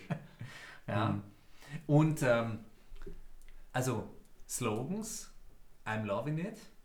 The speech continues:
Speaker 2: Ohne,
Speaker 1: Ist,
Speaker 2: weiß man sofort,
Speaker 1: ist
Speaker 2: weiß, weiß jeder, glaub ich.
Speaker 1: Genau.
Speaker 2: Jeder
Speaker 1: Ist,
Speaker 2: weiß
Speaker 1: ist
Speaker 2: das sofort.
Speaker 1: McDonald's.
Speaker 2: Jeder weiß das sofort.
Speaker 1: Und was ist der Slogan von Burger King?
Speaker 2: Äh, irgendwas mit Grillen. Äh, Burger King Grill.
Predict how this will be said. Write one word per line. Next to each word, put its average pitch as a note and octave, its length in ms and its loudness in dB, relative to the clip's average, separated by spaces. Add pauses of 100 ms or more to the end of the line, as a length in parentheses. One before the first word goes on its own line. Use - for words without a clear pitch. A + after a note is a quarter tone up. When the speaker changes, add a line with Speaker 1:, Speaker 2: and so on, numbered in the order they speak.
(160)
Speaker 2:
Ohne, A2 280 4
Speaker 1:
Ist, A2 240 -2
Speaker 2:
weiß A2 140 4
man A2 80 4
sofort, - 360 0
Speaker 1:
ist - 80 2
Speaker 2:
weiß, - 340 2
weiß G2+ 200 0
jeder, F2 180 2
glaub D#2 220 -4
ich. - 240 -12
Speaker 1:
Genau. G2 300 0
Speaker 2:
Jeder B2+ 220 10
Speaker 1:
Ist, G2+ 40 10
Speaker 2:
weiß A2+ 160 10
Speaker 1:
ist - 60 4
Speaker 2:
das - 80 6
sofort. G#2 260 4
Speaker 1:
McDonald's. C#3+ 280 2
Speaker 2:
Jeder B2 220 10
weiß F#2 200 4
das F#2 100 -2
sofort. - 340 -6
Speaker 1:
Und C#3 200 4
was A#2 180 4
ist C3 220 -4
der B2 160 0
Slogan A2+ 380 -4
von A2+ 180 -4
Burger G#2+ 260 -4
King? A2 160 -2
Speaker 2:
Äh, G2+ 140 4
irgendwas B2 340 0
mit A2 160 0
Grillen. F2+ 600 0 (640)
Äh, G#2 80 -2
Burger A2 380 -2
King A#2 340 -6
Grill. A2+ 220 -6